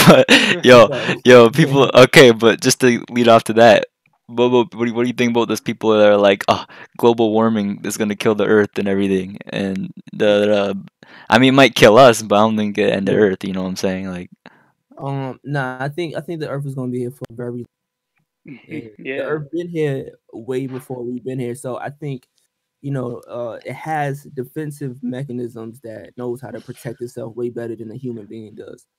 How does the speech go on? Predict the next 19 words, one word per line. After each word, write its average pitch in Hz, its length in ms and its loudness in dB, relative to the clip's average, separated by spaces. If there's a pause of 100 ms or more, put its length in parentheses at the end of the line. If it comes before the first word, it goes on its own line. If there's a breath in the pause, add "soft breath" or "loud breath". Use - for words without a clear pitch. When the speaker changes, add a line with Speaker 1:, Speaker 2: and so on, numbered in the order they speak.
Speaker 1:
Mm-hmm. 98 280 -8 (260)
Speaker 3:
Oh, 175 60 -12
you 147 140 -8
Speaker 2:
Um, 160 40 -10
Speaker 3:
make 208 160 -12
Speaker 2:
I 175 60 -10
Speaker 3:
it 156 40 -14
Speaker 2:
think 123 80 -18
Speaker 3:
seem 151 180 -10
like, 139 220 -10
uh, 123 160 -12
the 120 100 -16
planet's 139 400 -18
like, - 200 -18
uh, 117 220 -18 (840)
uh, 123 140 -14
its - 180 -20
own 131 280 -14
being. 123 360 -20